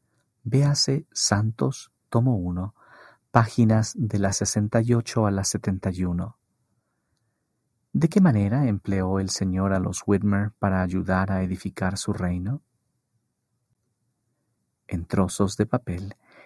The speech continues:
escriba preguntas sencillas y las referencias de los versículos correspondientes de Doctrina y Convenios, secciones de la catorce a la dieciséis. Por ejemplo,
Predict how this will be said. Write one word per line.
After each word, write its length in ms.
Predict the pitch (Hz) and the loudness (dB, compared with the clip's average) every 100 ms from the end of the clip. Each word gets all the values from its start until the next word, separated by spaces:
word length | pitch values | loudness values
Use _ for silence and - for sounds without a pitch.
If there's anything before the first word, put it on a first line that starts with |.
| _ | _
escriba 480 | - - - 165 165 | -4 0 4 4 4
preguntas 540 | 156 151 127 127 135 131 | 2 0 2 2 2 2
sencillas 760 | 143 135 165 160 - 117 - _ _ _ - | 0 2 0 0 -4 -8 -12 _ _ _ -2
y 140 | 110 | 0
las 220 | 98 95 | 0 -2
referencias 760 | - 98 104 98 123 131 127 131 | -4 -4 -2 0 0 0 -2 0
de 80 | 135 | 0
los 160 | 131 | 0
versículos 640 | 135 127 - - 107 113 - | -2 -2 -4 -4 -2 -2 -2
correspondientes 1120 | 120 117 113 - 113 101 90 92 101 110 - _ _ _ | -2 -2 -2 -2 -2 -4 -8 -6 -8 -8 -10 _ _ _
de 80 | 101 | -2
Doctrina 520 | 90 - 135 156 156 | -2 -2 0 2 2
y 60 | 147 | 0
Convenios, 760 | 147 127 90 87 95 110 - - | 0 0 -2 -2 -2 -4 -6 -10
secciones 680 | - 147 - 98 95 107 110 | -6 -4 -2 0 0 -2 0
de 80 | |
la 100 | 117 | 0
catorce 560 | 117 120 - 90 92 90 | 0 -2 0 -2 -2 -2
a 80 | 87 | -2
la 140 | 85 | -2
dieciséis. 800 | 87 85 - - 85 85 - - _ _ _ _ _ _ _ _ | -6 -6 -6 -6 -6 -8 -10 -16 _ _ _ _ _ _ _ _
Por 140 | - 143 | 0 0
ejemplo, 560 | 131 90 85 - - | 0 -8 -8 -8 -10